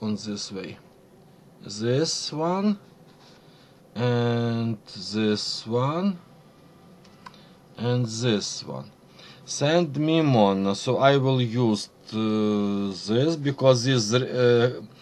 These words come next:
how I, uh, see is real Indian style. This is not, but is okay. And, uh, uh, the base, uh, I show you on this way.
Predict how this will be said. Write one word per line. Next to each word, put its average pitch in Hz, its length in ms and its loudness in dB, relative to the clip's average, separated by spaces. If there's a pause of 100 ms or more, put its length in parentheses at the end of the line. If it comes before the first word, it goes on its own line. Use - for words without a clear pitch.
(280)
how 131 260 6
I, 135 120 6
uh, 117 580 0
see 135 340 0
is 113 180 2
real 123 440 8
Indian 110 520 4
style. 117 540 4 (1000)
This 120 420 0
is 120 160 0
not, 175 340 4
but 151 240 8 (140)
is 135 500 -2
okay. 120 340 2 (440)
And, 135 480 4 (140)
uh, 135 40 4
uh, 127 1120 2
the 120 320 -2
base, 135 680 6 (1500)
uh, 104 360 0
I 110 200 0
show 110 320 -2
you 107 200 2
on 104 100 0
this 98 260 -6
way. 90 120 -8